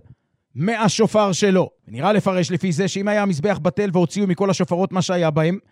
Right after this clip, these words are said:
מכל מקום חילקו את האורות לפי השופרות, שעל השופרות היה נרשם יום א' ויום ב'. ומה שהיה משופר של יום ב' נתנו לבית אב של יום ב', אף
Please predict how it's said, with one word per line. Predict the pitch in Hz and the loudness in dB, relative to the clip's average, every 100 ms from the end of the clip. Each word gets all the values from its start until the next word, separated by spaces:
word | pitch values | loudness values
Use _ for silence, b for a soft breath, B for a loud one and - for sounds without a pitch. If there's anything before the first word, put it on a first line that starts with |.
| b b b b | b b b b
מכל | 123 196 | 0 0
מקום | 226 220 202 | 2 0 0
חילקו | 185 180 | -2 0
את | 220 | 2
האורות | 208 208 233 | 2 2 0
לפי | 202 220 | -2 -2
השופרות, | 208 220 220 233 240 | 0 0 0 0 0
שעל | 175 | 0
השופרות | 160 165 185 208 220 | 0 0 -2 0 0
היה | 208 | 0
נרשם | 226 208 156 262 233 226 - _ _ _ _ _ - | 0 0 0 2 2 -2 -8 _ _ _ _ _ -2
יום | 131 226 220 | 2 2 2
א' | 226 - | 0 0
ויום | 220 226 | 0 2
ב'. | 233 226 - - _ _ _ _ | 2 0 -4 -20 _ _ _ _
ומה | - 147 | -6 -2
שהיה | 196 208 | 0 0
משופר | 208 196 190 311 | 0 0 0 -2
של | 220 | 0
יום | 208 220 | 0 0
ב' | 247 247 | 0 -2
נתנו | 208 226 240 247 - _ _ - | -4 0 0 0 -4 _ _ -2
לבית | 156 214 208 | 0 2 0
אב | - 233 | 0 -2
של | 175 220 | 0 0
יום | 226 226 | 2 2
ב', | 202 247 - | 2 0 -2
אף | 220 233 - | 0 0 0